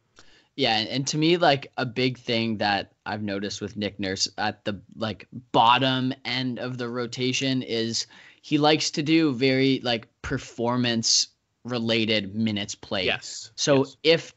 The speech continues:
Speaker 1: Terrence Davis is having a rough game offensively, he will lean more on Patrick McCaw, who is
Speaker 2: Mm-hmm.
Speaker 1: also going to have a rough time
Speaker 2: <laughs>
Speaker 1: offensively because
Speaker 2: Yes.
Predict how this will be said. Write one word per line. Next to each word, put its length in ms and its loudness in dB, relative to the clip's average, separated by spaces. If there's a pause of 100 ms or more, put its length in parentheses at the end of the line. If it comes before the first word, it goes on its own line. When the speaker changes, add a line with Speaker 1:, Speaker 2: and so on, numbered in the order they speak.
Speaker 1:
Terrence 400 -4
Davis 540 0
is 480 -4 (600)
having 540 -2
a 440 -4 (180)
rough 340 -4
game 420 -4
offensively, 920 0 (300)
he 180 0
will 280 4
lean 340 0
more 320 0
on 240 -2
Patrick 360 -2
McCaw, 520 0 (180)
who 280 -2
is 180 0
Speaker 2:
Mm-hmm. 100 -4
Speaker 1:
also 380 2
going 380 -2
to 140 -4
have 440 2
a 160 -4
rough 440 -6 (120)
time 340 -4
Speaker 2:
<laughs> 20 -4
Speaker 1:
offensively 800 -4
because 380 -6
Speaker 2:
Yes. 360 -6